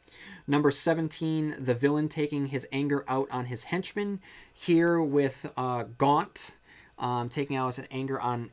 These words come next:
Ace, um, which was seen before with Flag and Lloyd. Number eighteen is spiders. We've seen it before with It, The Mist, The Library Policeman, and the Dark Tower series.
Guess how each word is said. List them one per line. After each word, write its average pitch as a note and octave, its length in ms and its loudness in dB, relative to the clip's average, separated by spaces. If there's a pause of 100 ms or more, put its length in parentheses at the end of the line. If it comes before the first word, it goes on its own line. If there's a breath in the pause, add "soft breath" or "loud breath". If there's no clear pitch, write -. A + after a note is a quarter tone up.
Ace, A3+ 580 -2
um, A#2+ 400 -2
which A#2+ 160 -8
was B2 140 -4
seen C#3 200 -2
before C3 460 -2
with A#2+ 160 -4
Flag B2+ 540 -2
and A#2 140 -6
Lloyd. A#2+ 460 -4 (880 loud breath)
Number D3 220 0
eighteen E3+ 400 0
is E3 220 -2
spiders. G3 720 2
We've C3 160 -2
seen C#3+ 160 -2
it C3+ 80 -4
before C3+ 400 0
with A#2+ 260 -4
It, F3 340 -2
The C3 140 -4
Mist, D#3 420 -2
The B2 100 -4
Library C#3+ 400 4
Policeman, C#3 580 -4
and A#2+ 100 -4
the A2+ 60 -2
Dark B2 260 -4
Tower C3 300 2
series. A#2+ 640 -4